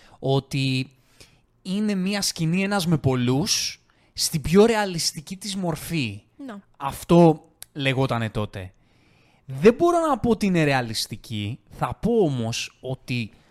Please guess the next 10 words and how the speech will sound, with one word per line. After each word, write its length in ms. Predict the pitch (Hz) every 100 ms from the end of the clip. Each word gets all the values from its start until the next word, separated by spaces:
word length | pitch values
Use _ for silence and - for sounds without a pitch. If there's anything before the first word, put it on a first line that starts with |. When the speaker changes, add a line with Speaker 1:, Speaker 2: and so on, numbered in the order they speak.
| _ _ _
Speaker 1:
το 120 | -
πώς 200 | 131 170
σε 200 | - - 254
κοροϊδεύει 800 | - 180 160 151 131 156 202
για 240 | 220 190 180
να 200 | 156 151
μοιάζει 640 | 139 135 143 208 214 135
με 160 | 143 123
ρεαλιστική, 920 | 113 107 104 - 110 - 107 117 214 - _ _ - - - - - -
είναι 420 | 220 262 294 294